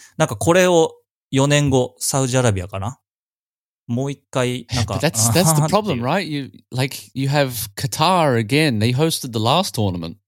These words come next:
Speaker 2: right?
Speaker 1: Yes.
Speaker 2: You've got Saudi Arabia. There's nothing exciting about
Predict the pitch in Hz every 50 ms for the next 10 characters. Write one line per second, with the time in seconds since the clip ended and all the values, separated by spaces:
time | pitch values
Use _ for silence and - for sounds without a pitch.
0 | _ _ 101 104 120 127 - _ _ _ _ _ - 117 135 160 170 - - -
1 | - - - - - _ _ _ - 127 120 127 - 143 131 - - - 165 156
2 | 160 151 135 131 139 147 151 147 147 131 113 113 107 107 - _ _ _ _ _
3 | _ _ _ _ _ _ _ _ _ - - 131 139 143 165 196 202 - 208 208
4 | 175 131 - - 147 139 156 185 190 175 143 117 107 117 120 120 - -